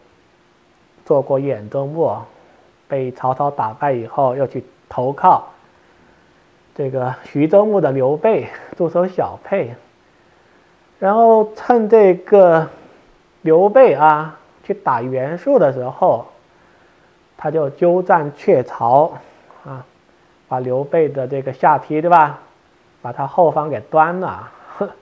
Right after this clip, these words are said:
那刘备回来以后没办法，就反过来又投靠了吕布啊，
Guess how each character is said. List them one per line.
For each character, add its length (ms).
那 80
刘 220
备 160
回 240
来 120
以 180
后 280
没 180
办 200
法， 320
就 140
反 280
过 200
来 340
又 140
投 280
靠 160
了 140
吕 220
布 300
啊， 220